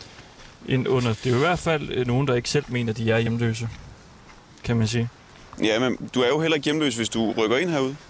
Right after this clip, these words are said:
Speaker 2: og f-, har en
Speaker 1: Nej, nej.
Speaker 2: campingvogn, har et telt, you name it.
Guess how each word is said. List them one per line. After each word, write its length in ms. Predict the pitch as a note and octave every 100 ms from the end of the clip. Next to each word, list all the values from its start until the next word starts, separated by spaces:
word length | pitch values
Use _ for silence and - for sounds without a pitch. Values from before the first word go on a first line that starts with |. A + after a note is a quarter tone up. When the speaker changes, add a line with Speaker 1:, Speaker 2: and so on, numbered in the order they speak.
| -
Speaker 2:
og 120 | - A#2
f-, 260 | - -
har 60 | C#3
en 60 | A#2
Speaker 1:
Nej, 60 |
nej. 100 | A2+
Speaker 2:
campingvogn, 340 | A2 A2 A2+ A2
har 100 | A#2+
et 80 |
telt, 480 | - C3+ C#3 - - - - - - - - - - -
you 60 | A#2
name 260 | A#2 C3+ D3
it. 180 | -